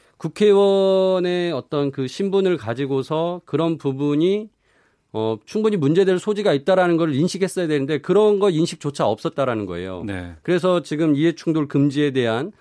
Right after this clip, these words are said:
Speaker 1: 그 문제에 대해서 논란이 되는 것이고 그러다 보니 이게 투기까지,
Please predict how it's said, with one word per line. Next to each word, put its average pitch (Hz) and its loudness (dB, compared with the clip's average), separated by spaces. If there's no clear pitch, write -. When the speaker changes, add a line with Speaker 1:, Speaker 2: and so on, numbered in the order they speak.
Speaker 1:
그 - -4
문제에 139 2
대해서 131 -2
논란이 139 2
되는 113 -2
것이고 110 -6
그러다 196 2
보니 180 2
이게 151 2
투기까지, 147 -4